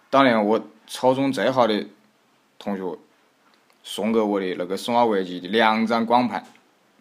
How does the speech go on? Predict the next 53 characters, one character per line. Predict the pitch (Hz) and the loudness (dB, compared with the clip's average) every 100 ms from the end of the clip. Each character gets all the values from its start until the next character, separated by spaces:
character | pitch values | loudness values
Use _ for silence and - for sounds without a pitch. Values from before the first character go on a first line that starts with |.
| _ _ _ _ | _ _ _ _
那 | 98 | -6
估 | 104 131 | -4 -6
计 | 120 | -6
是 | 113 113 | -6 -6
盗 | 110 90 | -4 -2
版 | 101 92 | -2 -4
了， | 82 | -6
我 | 92 | -8
不 | 98 | -8
晓 | 90 | -10
得， | 82 | -10
应 | - 107 | -10 -6
该 | 120 | -6
是 | 113 | -6
盗 | - 87 | -6 -6
版， | 90 - _ - | -8 -14 _ -4
<coughs> | 113 - | -2 -6
我 | 117 | -4
现 | 101 | 0
在 | 117 | 2
还 | 117 | 2
留 | 98 90 | 2 -2
了 | |
嘞。 | 87 90 - _ _ _ _ _ _ - - - - _ _ | -6 -8 -14 _ _ _ _ _ _ -20 -20 -20 -20 _ _
我 | - | -6
前 | 104 104 101 | -4 -4 -4
几 | 101 | -4
年， | 92 92 - _ _ _ _ _ _ _ _ - | -4 -6 -14 _ _ _ _ _ _ _ _ -12
蛮 | 110 92 104 | -4 -2 0
多 | 131 | 0
年 | 110 | 0
前 | 101 92 | -4 -6
还 | 87 | -8
可 | - 107 | -6 -8
以 | 101 | -4
装 | 123 | -2
到 | 113 | 0
电 | 95 98 | -2 -4
脑 | |
那 | 95 | -4
里 | |
玩， | 101 80 - _ _ | -4 -6 -10 _ _
后 | - 113 | 0 2
来 | 98 87 - _ _ _ _ _ _ | 2 -2 -12 _ _ _ _ _ _
系 | - 131 | -4 -2
统 | 120 | 0
升 | 131 | 0
级 | 113 | -2
就 | 92 113 | 0 0
玩 | 92 | 0
不 | 92 | -2
了 | 85 82 | -4 -4
了。 | 82 | -6